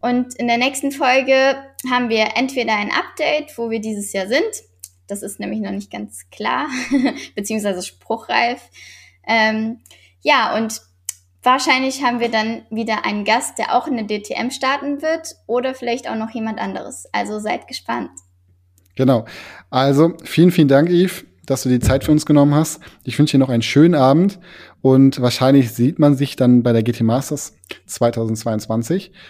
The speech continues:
Speaker 2: Und, ähm, ja, vielen, vielen Dank.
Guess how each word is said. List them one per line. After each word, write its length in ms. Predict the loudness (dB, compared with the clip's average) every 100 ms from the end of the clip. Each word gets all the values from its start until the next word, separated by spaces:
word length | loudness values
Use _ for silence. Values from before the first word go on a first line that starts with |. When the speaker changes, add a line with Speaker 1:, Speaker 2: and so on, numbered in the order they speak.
| -20 -20 _ 0
Speaker 2:
Und, 840 | 4 6 6 4 6 6 6 2
ähm, 640 | 0 2 4 2 2 -2 -2
ja, 300 | 0 0 -4 -4
vielen, 220 | 2 4
vielen 140 | 4
Dank. 240 | 2 0